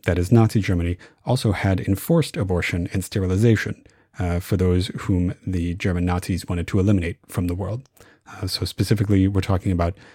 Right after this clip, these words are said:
Jewish people and members of other ethnic groups, which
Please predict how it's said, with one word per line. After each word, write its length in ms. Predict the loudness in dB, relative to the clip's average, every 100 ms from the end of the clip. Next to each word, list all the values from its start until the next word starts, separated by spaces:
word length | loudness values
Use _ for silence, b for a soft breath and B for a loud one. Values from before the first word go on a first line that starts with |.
| B
Jewish 240 | 2 2
people 400 | 4 2 4 2
and 160 | 2 0
members 300 | 0 0 -2
of 140 | -4 -2
other 300 | 2 4 4
ethnic 280 | 2 0 0
groups, 320 | 4 2 2 -18 B -2
which 240 | -2 -2